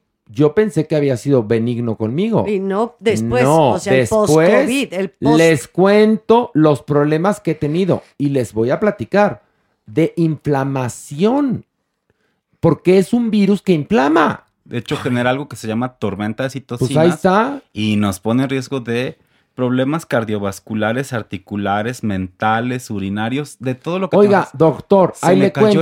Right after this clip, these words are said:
Speaker 3: el cuarenta por ciento de mi pelo.
Speaker 1: ¿A
Speaker 3: ¿Se
Speaker 1: usted,
Speaker 3: acuerdan que tenía
Speaker 1: doctor?
Speaker 3: chinos y demás? Ya desde el covid no lo tengo.
Speaker 1: Te voy a platicar, doctor.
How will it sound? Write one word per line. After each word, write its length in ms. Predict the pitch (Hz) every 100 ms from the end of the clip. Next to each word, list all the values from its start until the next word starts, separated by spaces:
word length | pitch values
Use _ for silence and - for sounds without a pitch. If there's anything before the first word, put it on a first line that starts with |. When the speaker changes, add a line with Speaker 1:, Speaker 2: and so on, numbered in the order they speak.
| 170
Speaker 3:
el 40 | 117
cuarenta 480 | 147 160 - 170
por 160 | - 117
ciento 300 | 139 143 165
de 100 | 139
mi 160 | 110 107
pelo. 560 | - 156 160 147 135 _ _ _ _ _ _ _ -
Speaker 1:
¿A 80 | 107
Speaker 3:
¿Se 40 | 110
Speaker 1:
usted, 60 |
Speaker 3:
acuerdan 300 | 101 143 170
que 100 | 185
tenía 240 | 139 127 156
Speaker 1:
doctor? 120 | 202
Speaker 3:
chinos 300 | 147 156 151
y 40 | 123
demás? 280 | 117 131
Ya 260 | 104 98 123
desde 400 | 113 117 107 110
el 100 | 101
covid 260 | - 151 160
no 100 | 117
lo 120 | 107
tengo. 260 | 101 95 -
Speaker 1:
Te 100 | 160
voy 120 | 160
a 80 | 160
platicar, 540 | 180 165 165 214 214
doctor. 420 | 147 113 127 113